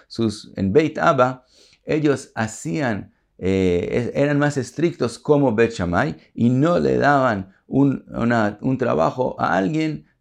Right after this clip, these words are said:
que es goy si no hay suficientemente tiempo para que lo termine antes de Shabbat. Por lo tanto, cuando ellos querían darle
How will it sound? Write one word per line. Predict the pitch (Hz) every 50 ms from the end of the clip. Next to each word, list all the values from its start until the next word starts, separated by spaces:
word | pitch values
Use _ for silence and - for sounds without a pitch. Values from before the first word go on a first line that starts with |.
| _
que | - 123 127 139
es | 139 131
goy | 135 139 185 202 202 196 190 190 - _ _
si | _ - - 127 131 139 143
no | - 127 143 156 160
hay | 160 151 139
suficientemente | - - 120 110 117 113 143 143 139 139 143 143 139 139
tiempo | 139 139 _ 160 180 180 151 139 143 143 143 - _ _ _ _
para | _ 104 101 107
que | 107 135
lo | 139 143
termine | 139 127 131 139 139 135 127 -
antes | 123 123 113 117 107
de | 92 90
Shabbat. | - - 78 73 80 - 73 - - _ _ - _ _
Por | - 104 104
lo | 101 98
tanto, | - 143 151 147 131 110
cuando | 110 107 127 156
ellos | 156 151
querían | - 123 120 135 139 131 120 113
darle | 107 131 135 120 113 107 90 92 _